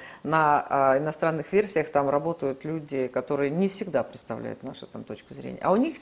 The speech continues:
есть на русском языке, там, ну, на самом деле и би би си на русском языке, да, и «Голос Америки»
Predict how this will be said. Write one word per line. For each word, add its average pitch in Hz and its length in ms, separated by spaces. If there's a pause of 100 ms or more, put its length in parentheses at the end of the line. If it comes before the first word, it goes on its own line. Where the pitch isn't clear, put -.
(160)
есть 190 300 (260)
на 180 120
русском 180 280
языке, 185 400
там, 143 380
ну, 254 100
на 156 240
самом 160 240
деле 156 300 (160)
и 156 80
би 156 100
би 156 140
си 311 180
на 262 140
русском 196 320
языке, 160 400
да, 147 260
и - 20
«Голос 151 340
Америки» 131 460